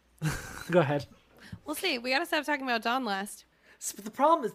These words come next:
Speaker 2: is, see, the reason that I agree, but at the
Speaker 1: <laughs>
Speaker 2: same, I, I, like, I hear you, but at the same time,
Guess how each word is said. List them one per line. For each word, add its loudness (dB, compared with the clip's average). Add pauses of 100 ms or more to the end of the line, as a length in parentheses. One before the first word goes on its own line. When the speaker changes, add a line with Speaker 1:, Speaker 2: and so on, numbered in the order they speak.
Speaker 2:
is, -16
see, -6
the -8
reason -6
that -6 (140)
I 0
agree, -4 (640)
but 6
at 2
the 4
Speaker 1:
<laughs> -
Speaker 2:
same, 0
I, 2
I, 0
like, -2
I 4
hear -4
you, -4
but -4
at -6
the -6
same -4
time, -4